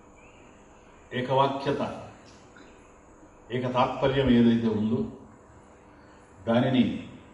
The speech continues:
విస్తారంగా విడమరిచి విస్పష్టంగా ఏ విధమైనటువంటి అస్పష్టతకు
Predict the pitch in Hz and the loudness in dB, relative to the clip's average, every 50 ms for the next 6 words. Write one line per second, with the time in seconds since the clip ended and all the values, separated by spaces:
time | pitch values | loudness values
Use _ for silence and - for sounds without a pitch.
0 | - - - - - - - - - 120 117 110 - - - 143 139 135 135 131 | -20 -20 -20 -20 -20 -20 -20 -12 -8 -8 -8 -8 -6 -4 0 2 2 2 2 2
1 | 127 131 127 113 104 107 120 123 123 123 123 - - 127 123 117 107 110 110 - | 2 2 2 2 2 2 2 2 4 2 2 0 0 2 2 2 2 0 -4 -4
2 | - - 131 - - - - - 143 147 139 135 - - - - - - - - | -6 -6 -6 -6 -8 -10 -8 -2 0 2 2 2 0 -2 -4 -10 -14 -16 -18 -20
3 | - - - - - - - - - - - - - - - - - - - - | -20 -20 -20 -20 -20 -20 -20 -20 -20 -20 -20 -20 -20 -20 -20 -20 -20 -20 -20 -20
4 | - - - - - - - 113 107 113 117 120 123 120 123 120 110 131 131 135 | -20 -20 -20 -20 -20 -18 -14 -8 0 2 4 4 4 4 2 0 -2 -2 -2 0
5 | 139 135 127 117 120 123 123 113 113 110 113 120 117 - - - - - - - | 0 0 0 -2 0 0 -2 -2 -2 -4 -6 -6 -6 -6 -6 -6 -6 -4 -4 -6
6 | 117 117 117 | -6 -4 -4